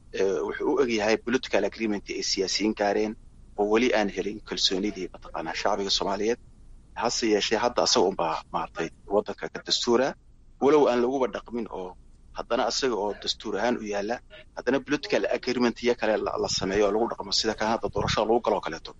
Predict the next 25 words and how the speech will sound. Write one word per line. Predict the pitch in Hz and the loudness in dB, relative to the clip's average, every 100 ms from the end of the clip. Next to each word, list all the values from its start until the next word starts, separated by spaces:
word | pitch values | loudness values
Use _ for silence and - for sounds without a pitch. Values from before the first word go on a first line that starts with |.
| - - - - - | -18 -20 -20 -16 -8
Haddana | - 123 | -2 0
dastuurku | 127 - 131 117 107 | 2 2 2 0 -2
waxa | 90 107 | 0 0
weeye | 95 101 107 - - - | 2 0 -2 -10 -20 -4
taariikhdiisu | 101 120 113 101 - | 2 2 2 0 2
saasay | 104 95 - 82 | 2 2 0 -4
ahayd | 90 101 - | -4 -6 -6
runtii. | 107 - 117 - - - - - | -8 -6 -8 -8 -18 -20 -16 -4
Waa | 92 90 | -2 -2
shan | - | 0
iyo | 107 | -2
toban | - 107 | 2 0
cutub, | 104 - 139 - - - - - | 0 0 -2 -2 -20 -20 -20 -10
waa | 101 92 | -6 -6
toddobaatan | - 104 107 - | -2 0 0 -2
iyo | - | -8
kow | - 101 | -2 -2
qodob. | - 107 - - - - - | -2 -8 -8 -12 -20 -20 -12
Marka, | 107 117 104 - | -8 -2 -2 -2
eh, | - - - - - - | -6 -8 -12 -20 -20 -12
isku | - - | -6 -6
dhexyaac | - - 127 104 - | -4 0 2 2 0
fara | - 110 | -4 -2
badan | 98 95 | -2 -4
baa | 87 | -4